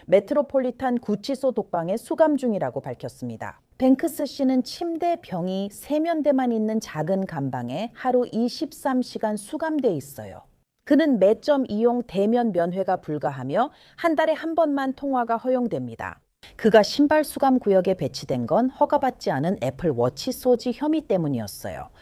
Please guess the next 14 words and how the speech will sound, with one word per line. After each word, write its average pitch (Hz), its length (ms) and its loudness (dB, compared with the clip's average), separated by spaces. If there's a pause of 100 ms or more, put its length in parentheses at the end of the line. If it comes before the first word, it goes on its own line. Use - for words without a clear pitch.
(340)
이천이십오 247 880 4
년 180 280 2
팔월 214 540 4
이십구 208 480 -2
일 185 180 0
이후 139 480 -2
뱅크스 220 480 0
씨는 214 380 0
규정된 180 540 2
절차 151 420 0
없이 120 420 -4
규율 202 380 4
위반으로 160 500 4
고발됐습니다. 127 1040 0